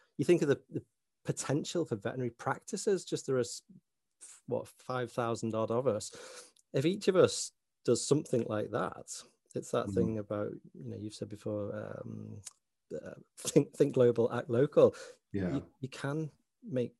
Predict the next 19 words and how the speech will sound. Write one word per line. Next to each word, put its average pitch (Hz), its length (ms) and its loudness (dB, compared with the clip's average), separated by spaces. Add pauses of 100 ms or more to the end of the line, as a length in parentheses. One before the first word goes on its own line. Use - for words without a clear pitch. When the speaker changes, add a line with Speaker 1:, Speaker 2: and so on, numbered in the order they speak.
Speaker 1:
a 110 160 -6
meaningful 113 460 -2
contribution - 540 -8
if 143 100 -8
everyone 113 260 -6
just 101 240 -12
puts - 240 -8
in 101 100 -10
a 101 40 -10
fairly 101 420 -8 (380)
modest 110 240 -2
Speaker 2:
And 123 100 10
of 123 140 4
course, 151 260 12
Speaker 1:
patch - 120 4
Speaker 2:
that - 60 4
Speaker 1:
of - 40 -4
Speaker 2:
space 113 400 2
Speaker 1:
allowances. - 300 -10